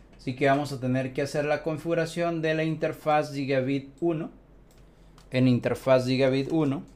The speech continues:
vamos a darle un no shutdown. Estamos preparando el script. Vamos a ponerle el I P address. Va a tener el doscientos tres uno uno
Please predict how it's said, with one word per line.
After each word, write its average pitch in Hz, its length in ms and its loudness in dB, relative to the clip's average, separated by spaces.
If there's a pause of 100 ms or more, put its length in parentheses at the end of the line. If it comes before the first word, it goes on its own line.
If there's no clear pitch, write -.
(1160)
vamos 117 300 0
a 127 60 4
darle 120 320 4
un 120 280 -2
no 135 200 -2
shutdown. 165 560 -2
Estamos 131 400 -4
preparando 135 480 4
el 143 100 0
script. 185 480 0 (320)
Vamos 127 240 0
a 131 60 -4
ponerle 123 400 0
el 113 180 0
I 117 60 -4
P 156 180 -2
address. 160 480 0 (1400)
Va 117 160 2
a 117 120 0
tener 127 260 2
el 120 140 2
doscientos 156 680 -2
tres 151 400 4
uno 143 300 0
uno 135 520 2